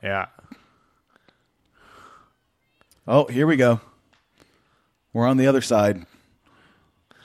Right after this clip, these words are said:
Speaker 1: That's
Speaker 2: It,
Speaker 1: okay.
Speaker 2: it's, it's an obligatory action movie move, especially at this era,
Speaker 1: Yeah.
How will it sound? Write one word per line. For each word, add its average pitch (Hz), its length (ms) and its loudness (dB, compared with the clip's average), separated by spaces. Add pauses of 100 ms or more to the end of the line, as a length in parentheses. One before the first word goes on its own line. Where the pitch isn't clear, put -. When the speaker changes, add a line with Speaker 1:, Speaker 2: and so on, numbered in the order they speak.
(180)
Speaker 1:
That's 247 180 -4
Speaker 2:
It, 226 40 -2
Speaker 1:
okay. 220 280 2
Speaker 2:
it's, 247 160 -2
it's 247 180 -4
an 240 80 2
obligatory 185 920 4 (120)
action 139 400 -2
movie 127 220 4
move, 127 400 4
especially 131 440 0
at 113 60 -2
this 117 220 -4
era, 120 480 0
Speaker 1:
Yeah. 92 180 0